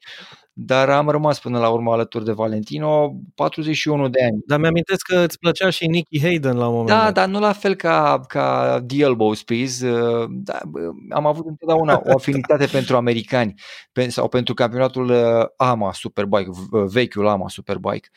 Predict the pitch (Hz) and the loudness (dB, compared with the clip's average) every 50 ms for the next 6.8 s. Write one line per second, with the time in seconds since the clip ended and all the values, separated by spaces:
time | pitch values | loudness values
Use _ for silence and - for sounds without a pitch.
0 | - - - - - - - 123 127 123 - 147 143 135 123 113 107 107 104 101 | -20 -20 -20 -16 -10 -6 0 2 2 2 4 4 4 4 4 4 2 0 -2 -2
1 | 101 98 98 98 98 98 95 95 104 - - - - 104 101 104 101 101 - 104 | 0 0 0 0 0 -2 -2 -4 -8 -6 -6 -8 -6 -4 -4 -4 -4 -4 -4 -4
2 | 101 98 98 98 - - 98 - - - 123 120 - - 110 104 113 120 131 120 | -2 -2 -2 -4 -6 -10 -10 -10 -8 -6 -4 -4 -4 -4 -4 -2 0 0 0 -2
3 | - - 110 107 104 - - 143 139 113 95 92 95 90 92 95 131 123 113 104 | -4 -6 -8 -8 -8 -6 -4 -2 -2 -2 -2 -4 -6 -10 -6 -4 -2 -2 -2 -2
4 | 117 123 113 98 117 110 107 101 101 - - 120 113 104 113 117 110 101 - 113 | -2 -4 -4 -2 -2 0 0 -2 -2 -6 -6 -6 -4 0 0 0 0 -2 -2 -2
5 | 117 113 110 107 98 - 110 104 107 104 117 127 135 131 113 101 98 95 - - | -2 0 -2 -4 0 0 0 2 2 2 4 4 4 4 4 2 0 0 -2 -2
6 | 110 104 - 123 123 117 - 113 110 117 123 123 104 95 95 - | -2 0 2 2 2 2 0 0 0 2 2 0 -2 -6 -8 -10